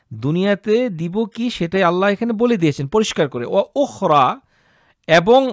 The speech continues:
আরও একটি অনুগ্রহ, যেটা দুনিয়াতে আমরা পছন্দ করি। কি পছন্দ করি? "তুহিব্বুনাহা নাসরুম মিনাল্লাহ", আল্লাহর সাহায্যটা পছন্দ করি,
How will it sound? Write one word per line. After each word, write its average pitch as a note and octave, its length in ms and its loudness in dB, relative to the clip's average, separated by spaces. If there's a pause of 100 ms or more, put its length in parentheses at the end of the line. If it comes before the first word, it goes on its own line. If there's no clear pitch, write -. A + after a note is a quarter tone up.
আরও G3+ 340 6
একটি G#3 320 -2
অনুগ্রহ, D#3+ 680 0 (440)
যেটা E3 340 2
দুনিয়াতে A#3 840 0
আমরা G#3 360 -2
পছন্দ B3 640 -2
করি। B2+ 460 -4 (180)
কি F3 160 -8
পছন্দ G#3 440 -4
করি? G#3+ 300 -8 (360)
"তুহিব্বুনাহা G3 1500 0 (300)
নাসরুম G3 880 0
মিনাল্লাহ", F3+ 800 2 (200)
আল্লাহর D#3 400 0
সাহায্যটা F3+ 600 -4
পছন্দ G3 440 -8
করি, G#3 280 -10